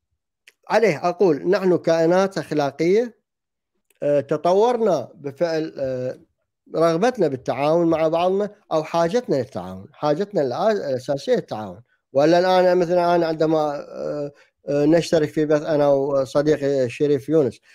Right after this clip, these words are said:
عندما نشترك في بث ونتناقش وبيننا مسافات وآلاف الكيلومترات، وهنالك أناس يجهزون لنا الإنترنت، هناك ناس باليوتيوب يطل-، يطلعون مشاهدنا،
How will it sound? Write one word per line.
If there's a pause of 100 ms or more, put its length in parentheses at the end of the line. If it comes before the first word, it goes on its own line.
(160)
عندما
نشترك
في
بث (100)
ونتناقش (200)
وبيننا
مسافات
وآلاف
الكيلومترات، (380)
وهنالك (520)
أناس
يجهزون
لنا
الإنترنت،
هناك
ناس
باليوتيوب
يطل-،
يطلعون
مشاهدنا،